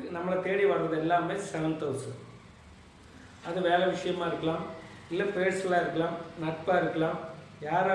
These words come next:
வேணாலும் இருந்துக்கலாம். இதே இடத்துல நமக்கு மனைவியும் வரும். ஏன்னா திருமண வாழ்க்கை இந்த இடத்துல தான் குறிச்சிருக்கு.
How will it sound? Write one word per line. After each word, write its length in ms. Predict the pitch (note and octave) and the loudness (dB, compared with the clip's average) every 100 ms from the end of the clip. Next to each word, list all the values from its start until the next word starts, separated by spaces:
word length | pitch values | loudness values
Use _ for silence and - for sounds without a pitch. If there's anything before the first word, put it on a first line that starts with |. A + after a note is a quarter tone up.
| F3+ | 4
வேணாலும் 300 | F3+ G3 D3 | 4 2 2
இருந்துக்கலாம். 500 | C#3+ C3+ C3 - - - - - - | 0 -2 -2 -4 -8 -14 -20 -14 -6
இதே 180 | E3+ G#3 | -2 2
இடத்துல 300 | G3+ G3+ B3 | 2 0 -2
நமக்கு 240 | G3+ G3+ G3+ F#3 | 0 -2 -2 0
மனைவியும் 400 | G3 G3+ G3 D3+ | 2 4 4 2
வரும். 220 | C#3 - - - - - | 0 -4 -10 -16 -20 -10
ஏன்னா 180 | F#3+ G3 | -8 -4
திருமண 240 | F3+ G3 G3 | -2 0 4
வாழ்க்கை 260 | F3+ F3 G3+ | 2 2 0
இந்த 100 | E3+ E3+ | 0 0
இடத்துல 260 | E3 D#3+ F3 | 0 -2 -2
தான் 120 | D3 | -2
குறிச்சிருக்கு. 460 | C3+ - - - | -4 -6 -8 -10